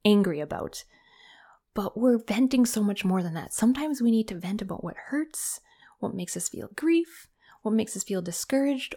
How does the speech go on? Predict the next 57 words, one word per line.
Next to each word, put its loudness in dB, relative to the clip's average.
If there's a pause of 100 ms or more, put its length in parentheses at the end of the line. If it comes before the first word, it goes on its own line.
or -6
disappointed. -6 (680)
And 4 (640)
we've 4
done, 4
in -2
my 2
own 6
family, -2
we've 4
done 6
a 4
lot 6
of 6
venting 4
<laughs> 4
over 2
this -2
past -4
year. -2
As -6 (340)
my 4
mom 8
has 4
spent -2
her -2
first -2
year 4
in 0
a -4
care -2
home 0
with -4
dementia, -4 (380)
I -2
actually 2
just -2
Zoomed 4
her -6
right 0
before -4
this -8
call. -6 (400)
And 4 (100)
I 6
could 6
use 6
some 4
venting. 4
<laughs> -8
I'm 10
probably 8
gonna 8
journal 6
about 4
it 2
later. 0